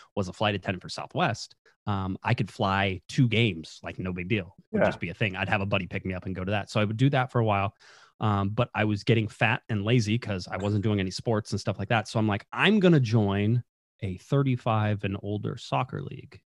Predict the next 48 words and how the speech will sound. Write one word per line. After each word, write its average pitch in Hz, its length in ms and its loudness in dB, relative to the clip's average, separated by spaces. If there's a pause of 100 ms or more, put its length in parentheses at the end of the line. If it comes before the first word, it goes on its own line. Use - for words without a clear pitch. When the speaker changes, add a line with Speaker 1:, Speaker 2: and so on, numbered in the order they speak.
(140)
Speaker 2:
Okay. 120 220 4
Speaker 1:
because 104 240 4
they're 101 280 2
allowed 104 580 2 (180)
a 92 60 -6
certain 101 520 -4
number 92 360 -4
of 90 180 -12
unders, 113 600 0 (120)
and 95 180 -8
I 131 140 -4
can 113 160 -8
be 87 160 -10
an 82 140 -12
under." 110 320 -4 (520)
So - 120 2
I 104 40 4
think 123 160 2
I 117 40 2
was, 98 120 -2
like, 82 220 -12
twenty-six - 960 -4
at 165 80 -2
the - 120 -20
time 160 220 2
or 123 60 4
twenty-five 127 540 0
at 151 60 -2
the 151 60 0
time. 160 300 4 (280)
So - 120 0
Speaker 2:
I've 120 60 6
Speaker 1:
ten 127 100 10
Speaker 2:
done 143 80 10
that 139 60 12
Speaker 1:
years 117 140 8
Speaker 2:
before. 110 360 4 (280)
Speaker 1:
Yeah, 190 220 4 (120)
of 123 100 -6
course. 131 320 0
You 123 80 4
know, 101 100 4
Speaker 2:
Yeah. 110 160 6
Speaker 1:
you're 104 80 2
allowed 101 200 4
to 101 40 -4
have, 104 140 0
like, 95 160 2